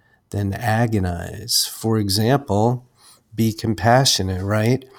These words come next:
At least when it comes to the issue we call homelessness,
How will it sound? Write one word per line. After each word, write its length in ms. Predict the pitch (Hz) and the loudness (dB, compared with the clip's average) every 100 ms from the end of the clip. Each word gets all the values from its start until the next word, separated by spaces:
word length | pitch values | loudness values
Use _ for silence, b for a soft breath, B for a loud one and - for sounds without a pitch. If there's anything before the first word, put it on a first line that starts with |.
| B | B
At 140 | - 107 | -8 -2
least 380 | 120 120 - - | 2 4 4 2
when 140 | 107 | 0
it 100 | 104 | -2
comes 480 | - 113 110 101 - | -2 2 2 2 0
to 480 | - 110 107 101 95 B B - | 0 2 2 0 -2 B B -4
the 160 | 107 | 2
issue 280 | 110 - 107 | 2 2 2
we 120 | 101 | 0
call 280 | 101 - 101 | 0 0 0
homelessness, 1500 | 90 - 123 131 120 104 95 90 - 95 95 98 131 - - | 0 0 2 2 2 2 2 2 0 0 -2 0 2 2 0